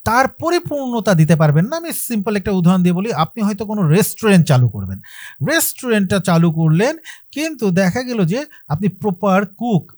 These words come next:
বা যারা বাবুর্চি আছে সেটা, তাকে পেলেন না। না পাওয়ার জন্য পরিপূর্ণতা দিতে পারলেন না। হয়তো জানুয়ারি মাসটা আপনার ওপেন করার কথা ছিল, আপনি ওপেন করতে পারলেন না। আমি just একটা উদাহরণ দিয়ে বললাম, এরকম যে কোনো কিছুই হতে পারে। কারণ কেতুর প্রভাবে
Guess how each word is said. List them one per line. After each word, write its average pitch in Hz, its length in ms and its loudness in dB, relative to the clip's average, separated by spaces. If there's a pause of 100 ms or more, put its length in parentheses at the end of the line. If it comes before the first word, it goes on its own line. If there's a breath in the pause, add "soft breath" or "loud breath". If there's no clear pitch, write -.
(120)
বা 127 380 2
যারা 131 260 2
বাবুর্চি 165 520 2
আছে 127 240 2
সেটা, 247 380 0 (140)
তাকে 247 200 -2
পেলেন 156 280 4
না। 123 220 2
না 254 160 -2
পাওয়ার 247 280 -6
জন্য 262 160 -10
পরিপূর্ণতা 285 680 -4
দিতে 165 220 4
পারলেন 151 240 4
না। 311 180 -4 (260 loud breath)
হয়তো 214 380 -4 (220 loud breath)
জানুয়ারি 143 320 6
মাসটা 143 280 2
আপনার 151 420 -4
ওপেন 156 240 -2
করার 214 220 -6
কথা 208 220 -6
ছিল, 240 140 -8
আপনি 160 200 -4 (140)
ওপেন 202 280 0
করতে 170 280 2
পারলেন 131 280 2
না। 285 80 -4
আমি 294 200 -8
just - 240 -6
একটা 208 140 -6
উদাহরণ 196 320 2
দিয়ে 202 120 0
বললাম, 233 320 -4
এরকম 175 400 2
যে 131 180 0
কোনো 151 180 0
কিছুই 196 280 -8
হতে 214 240 -4
পারে। 214 260 -2 (140)
কারণ 254 300 0
কেতুর 254 420 -8
প্রভাবে 233 640 -4